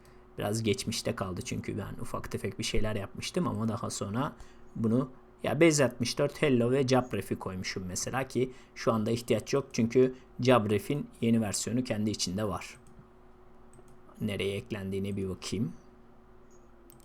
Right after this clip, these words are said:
Evet, Go'yu gördüğünüz gibi install etti. Artık iki,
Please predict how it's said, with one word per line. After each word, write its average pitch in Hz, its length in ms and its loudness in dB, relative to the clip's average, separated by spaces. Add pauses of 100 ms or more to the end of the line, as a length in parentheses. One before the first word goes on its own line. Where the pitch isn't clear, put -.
(1000)
Evet, - 280 4 (180)
Go'yu 202 280 10
gördüğünüz 160 420 8
gibi 104 160 0
install - 400 -2
etti. 190 340 2 (180)
Artık 151 440 6 (720)
iki, - 180 -6